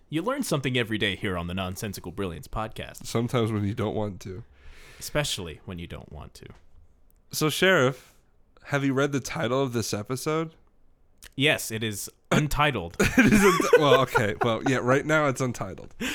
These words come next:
Speaker 2: I mean, but future Sheriff, who's listening, have you seen the title?
Speaker 1: Yeah, that's me. I'm a future sheriff. I, I like to stand about five feet away.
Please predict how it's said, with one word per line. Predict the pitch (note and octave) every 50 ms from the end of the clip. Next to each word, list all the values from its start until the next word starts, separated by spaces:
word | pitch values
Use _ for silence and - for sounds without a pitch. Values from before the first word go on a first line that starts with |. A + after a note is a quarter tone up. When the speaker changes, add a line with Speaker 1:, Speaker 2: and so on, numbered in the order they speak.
| C4+ A3 D#3 - - - - - - - - _ - - -
Speaker 2:
I | A#2 A2+ C#3
mean, | C3+ C3+ C3+ C3 B2+ B2 B2+ -
but | C3 B2 C3+ C#3+ C#3 -
future | - - G#3 B3 A#3 A3+ - D3+ B2
Sheriff, | - - A#2 G#2 G#2 G#2 G#2 G2+ B2 B2+ - - _ _ _ - B2
who's | B2+ C3+ B2+ C3+
listening, | D3+ E3 D#3+ D#3+ - A#2+ A2 G#2+ G2+ G2+ G2+ G#2 G#2+ - _ _ -
have | - - A#2+ G#2+ G#2 G2 A2+
you | G#2 G#2+ A2 A2+ C3
seen | C3 - D3+ D3 D3+
the | D3+ D3+
title? | C#3+ - D#3 D#3 D#3+ D#3+ E3+ F3+ F#3 F#3+ F#3 - - - - - - -
Speaker 1:
Yeah, | E3+ F#3 G#3 G#3+
that's | A#3 A#3 A3+ - A3
me. | A3+ A#3+ A#3+ A#3 C4 C#4 - _ _ _ _ _ _ _ _ _ _ _ -
I'm | D3 E3 F3+ F#3+
a | F3+ F3 E3+ D3+
future | - G3 G3 - G3 F3
sheriff. | - F3+ E3 F3 F3+ F3+ D#3+
I, | C#3+ C#3+ C#3+ -
I | C#3+
like | D#3 E3 D#3+ -
to | D3+ C3
stand | - - E3+ D3 D3+ D#3 D#3 D3 -
about | C3+ C3+ C3+ C3+ C3 - -
five | C3+ C3 C3 -
feet | - - E3+ F3+
away. | F3+ F#3+ G3+